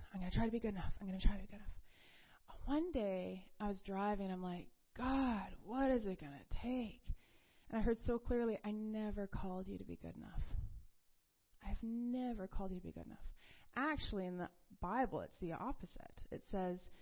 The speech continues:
"You aren't. That's why I sent my son. And it's through him that you are able to live a life that is pleasing." And it was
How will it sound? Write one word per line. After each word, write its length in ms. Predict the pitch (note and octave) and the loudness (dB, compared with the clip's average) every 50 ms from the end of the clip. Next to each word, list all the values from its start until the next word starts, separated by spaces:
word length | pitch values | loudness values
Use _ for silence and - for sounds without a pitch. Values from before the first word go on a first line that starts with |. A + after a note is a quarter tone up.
| - - | -14 -6
"You 140 | - G#3 G3+ - | -2 -2 2 4
aren't. 380 | F#3 A#3+ F4+ F4+ - - - - - - - - - - _ - - - - | 6 6 6 6 2 2 0 0 0 0 -2 -6 -10 -14 _ -20 -20 2 4
That's 240 | A3 G#3+ - - - | 6 6 6 4 2
why 140 | A3+ G3+ | 2 4
I 60 | F#3 F3+ | 4 4
sent 220 | - G#3+ F#3+ - | 4 2 0 0
my 140 | F#3 F#3+ F3 D#3+ - - | -2 -4 -4 -4 -4 -4
son. 460 | A3 A3+ A#3 A3 F#3+ F3+ - - G3+ - - - - _ | -4 -2 -4 -4 -4 -6 -8 -10 -12 -14 -18 -20 -18 _
And 100 | - F#3+ | -6 -6
it's 260 | G3 F#3 - - - - | -6 -6 -8 -12 -8 -4
through 200 | A#3 G#3+ G3+ G3 | -2 0 2 2
him 640 | - - - - G#3+ A3+ A3 F#3 E3+ - - G3 - - - - - _ _ _ - - - _ - - | 0 0 0 -2 -2 -2 -2 -4 -6 -8 -10 -12 -14 -14 -16 -18 -20 _ _ _ -20 -20 -20 _ -4 -2
that 140 | G#3+ - | -2 -2
you 600 | - G3+ F#3 G3+ A3 A3 G#3+ G3 F3 E3+ F3+ F#3+ - - | -2 -2 -2 0 2 4 4 2 2 0 -4 -6 -4 -2
are 140 | G3 G3 | -2 0
able 380 | - - F#3+ F#3 F#3 - F3 F3 | 0 0 0 0 0 -2 -4 2
to 180 | - - - G3 | 6 6 6 6
live 280 | F3+ F#3 F#3+ F#3+ F#3 - | 6 4 2 2 2 0
a 80 | F#3 F#3 | -2 -2
life 320 | F3+ F3+ F#3 F#3 F#3+ - - | -2 -2 -2 -2 -2 -2 -2
that 100 | - F3+ | -2 -2
is 120 | F#3 F#3 - - - | -4 -6 -8 -10 -10
pleasing." 440 | F#3 F#3 F#3 - - - - A3+ A3+ - - - - - - - - - - _ _ _ _ _ _ _ _ _ _ _ _ - - - - - - - - - - - - - - _ - - - - - _ _ _ _ _ _ _ - | -10 -10 -10 -12 -14 -14 -14 -14 -14 -14 -16 -16 -16 -18 -18 -20 -20 -20 -20 _ _ _ _ _ _ _ _ _ _ _ _ -20 -20 -20 -20 -20 -20 -20 -20 -20 -20 -20 -20 -20 -20 _ -20 -20 -20 -20 -20 _ _ _ _ _ _ _ 0
And 320 | B3 A#3+ A#3+ A#3 A#3 A#3 - | 2 4 4 4 2 2 0
it 180 | G#3 - - | 0 0 0
was 140 | - A3+ G#3+ | 0 0 0